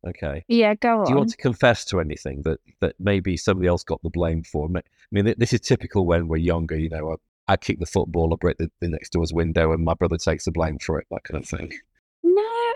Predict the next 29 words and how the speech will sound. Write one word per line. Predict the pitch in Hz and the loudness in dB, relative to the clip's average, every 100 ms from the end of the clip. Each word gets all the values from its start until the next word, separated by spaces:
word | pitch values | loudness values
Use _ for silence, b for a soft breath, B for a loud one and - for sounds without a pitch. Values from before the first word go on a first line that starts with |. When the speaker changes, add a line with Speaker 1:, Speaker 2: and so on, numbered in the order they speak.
| - | -2
Speaker 2:
like, | 330 539 | -2 2
you | 349 | 4
know, | 427 403 - | 4 2 4
being | 370 381 - | 4 4 0
two | 381 392 - | 4 4 6
girls | 359 370 320 | 4 4 2
growing | 285 269 294 311 | 2 2 4 6
up, | 277 185 | 6 6
Speaker 1:
Mm-hmm. | 95 90 | 4 6
Speaker 2:
it | - 269 | 6 6
was | 254 | 4
more | 262 294 294 | 4 4 4
that | 302 - | 2 2
we | 262 254 | 2 4
would | 233 214 - | 2 0 -2
just | - 254 - _ - | -4 -4 -4 _ 0
fight | 269 247 - | 4 4 2
like | 196 196 | 0 0
cat | - 220 208 - | -4 -8 -6 -2
and | 220 | -2
dog | 226 233 247 | 2 2 4
and | 214 214 | 4 4
rip | 220 | 4
Speaker 1:
Mm-hmm. | - 180 | 4 4
Speaker 2:
each | - | 4
other's | 208 202 - | 2 0 0
hair | - 233 226 226 | 2 4 6 4
out | 214 208 208 | 4 2 2
and | 196 | 2